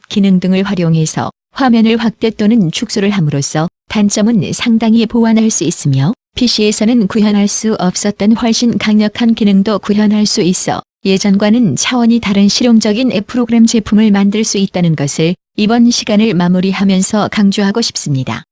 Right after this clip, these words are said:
여러분들도 오늘 학습한 기능들을 활용해서 자신만의 앱을 만들어 보시기 바랍니다.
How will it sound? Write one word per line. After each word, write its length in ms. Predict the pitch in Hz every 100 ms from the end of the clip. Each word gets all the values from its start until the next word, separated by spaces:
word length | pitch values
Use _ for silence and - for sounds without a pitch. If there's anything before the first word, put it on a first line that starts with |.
| _ _ _ _ _ _
여러분들도 760 | 185 185 180 185 180 170 220 226
오늘 240 | 196 202
학습한 540 | 214 233 - - 240 233
기능들을 480 | 202 196 185 190 208
활용해서 680 | 202 165 160 156 - 117 - _
자신만의 600 | - 208 - 208 202 240 196
앱을 280 | 196 220 208
만들어 360 | 190 175 190
보시기 380 | 190 208 - 233
바랍니다. 600 | 233 202 175 135 131 127